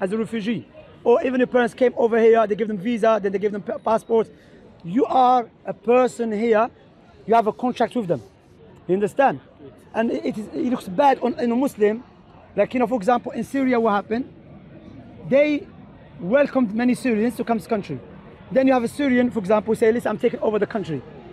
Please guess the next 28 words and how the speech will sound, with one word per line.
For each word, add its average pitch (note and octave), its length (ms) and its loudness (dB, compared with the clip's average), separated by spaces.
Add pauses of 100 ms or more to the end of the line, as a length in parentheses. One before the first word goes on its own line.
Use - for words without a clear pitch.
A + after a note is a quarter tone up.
(280)
They A3 80 -2
think, G3+ 160 -8
"What? C4 220 -4
These - 160 -12
crazy C#4 340 2
people." G#3+ 280 0 (720)
He's C#4 120 0
like C#4 140 2
me, C#4+ 280 2 (120)
"Allah C4 240 2
want C#4 140 4
you C4+ 60 4
to C4 120 -4
come C4 140 -2
to B3 100 -2
my A#3 140 0
house, A#3 400 0 (160)
helping C4 320 0
you." B3+ 180 -2 (220)
Then B3 100 2
you C4 60 2
say, C#4 100 0
"I'm C4 80 4
gonna A#3+ 140 0
take - 160 -2
over A#3+ 180 2
your A3 100 4
house." G#3+ 180 0